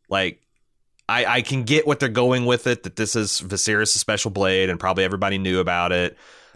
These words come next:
Um, and that, but, like, it took him from being openly skeptical and scornful of his mother's claim and him just not want to, like, to the point of tears moved, like, "Don't, don't play with me.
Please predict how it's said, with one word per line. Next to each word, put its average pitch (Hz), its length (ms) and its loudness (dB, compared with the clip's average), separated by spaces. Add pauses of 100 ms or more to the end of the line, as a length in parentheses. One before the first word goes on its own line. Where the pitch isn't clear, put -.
(140)
Um, 85 800 0
and 90 400 -2
that, 85 600 -2
but, 98 160 0
like, 95 560 -2 (760)
it 147 180 2
took 190 260 2
him 160 280 2
from 120 520 2
being 117 340 2
openly 139 480 2
skeptical 117 640 0
and 101 80 -2
scornful 104 520 0
of 92 80 0
his 90 140 -2
mother's 92 300 0
claim 98 720 -2
and 87 400 -2
him 95 300 -2
just 87 160 -6
not 95 160 0
want 87 160 -2
to, 104 220 -2
like, 92 540 0 (920)
to 165 200 2
the 139 100 2
point 147 320 2
of 110 100 -2
tears 113 500 2
moved, 101 520 2
like, 95 220 2
"Don't, 151 300 2
don't 165 160 4
play 233 180 6
with 180 200 4
me. 156 220 2